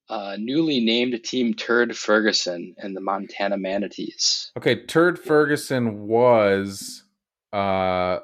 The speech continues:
Speaker 2: Sir Charles Barkley.
Speaker 1: Correct.
Speaker 2: And
Speaker 1: He
Speaker 2: I'm assuming,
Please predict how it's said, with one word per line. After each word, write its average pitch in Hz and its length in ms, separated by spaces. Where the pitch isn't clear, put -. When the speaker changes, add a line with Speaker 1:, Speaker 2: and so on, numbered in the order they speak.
Speaker 2:
Sir - 180
Charles 104 360
Barkley. 87 560
Speaker 1:
Correct. 98 720
Speaker 2:
And 110 520
Speaker 1:
He 107 220
Speaker 2:
I'm 110 80
assuming, 120 880